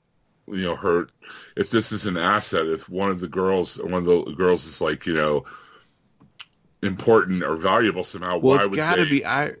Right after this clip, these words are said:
Speaker 1: leave it
Speaker 2: you
Speaker 1: to
Speaker 2: know,
Speaker 1: one person to guard?
Speaker 2: Yeah.
Speaker 1: I, I just,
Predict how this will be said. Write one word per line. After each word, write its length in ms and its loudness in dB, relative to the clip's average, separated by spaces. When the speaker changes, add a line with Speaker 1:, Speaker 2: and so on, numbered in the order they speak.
Speaker 1:
leave 180 -8
it 60 -10
Speaker 2:
you 60 -8
Speaker 1:
to 40 -6
Speaker 2:
know, 120 -2
Speaker 1:
one 200 2
person 580 -8
to 120 -16
guard? 680 -2
Speaker 2:
Yeah. 380 -4
Speaker 1:
I, 240 -14
I 40 -10
just, 300 -20